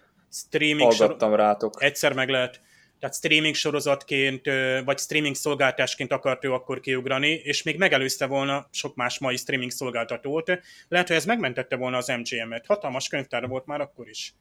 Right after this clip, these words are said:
Speaker 1: Filmek, itt nem is, Robotzsarút is föl lehet sorolni, abból is állítólag sorozatot akarnak most.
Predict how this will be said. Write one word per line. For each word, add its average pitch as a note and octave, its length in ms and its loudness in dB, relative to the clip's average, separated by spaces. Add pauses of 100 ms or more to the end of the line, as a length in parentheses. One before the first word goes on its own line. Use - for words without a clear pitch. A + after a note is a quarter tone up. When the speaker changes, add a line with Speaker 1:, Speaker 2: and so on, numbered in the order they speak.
(500)
Speaker 1:
Filmek, C#3 460 0
itt C3+ 120 -6
nem C#3+ 120 -4
is, - 300 -8
Robotzsarút C#3 640 -2
is C3 140 -6
föl C3+ 140 -4
lehet B2 180 -4
sorolni, B2 380 -4
abból B2+ 200 -6
is B2 140 -8
állítólag A#2+ 300 -6
sorozatot A#2+ 400 -8
akarnak B2 420 -6
most. B2 220 -10